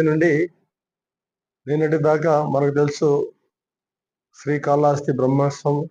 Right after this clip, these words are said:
బ్రహ్మోత్సవాలు జరిగినాయి. గత నెల ఇరవై ఏడవ తేదీ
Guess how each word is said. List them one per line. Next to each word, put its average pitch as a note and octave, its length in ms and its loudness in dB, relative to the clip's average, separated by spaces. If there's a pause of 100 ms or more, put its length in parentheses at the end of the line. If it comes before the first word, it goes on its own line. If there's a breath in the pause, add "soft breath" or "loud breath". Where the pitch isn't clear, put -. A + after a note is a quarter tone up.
(140)
బ్రహ్మోత్సవాలు C#3 640 0 (100)
జరిగినాయి. C3 380 -2 (840)
గత C#3+ 120 -2 (100)
నెల E3 120 2 (140)
ఇరవై D#3 280 4
ఏడవ D3+ 220 4 (100)
తేదీ D3+ 260 2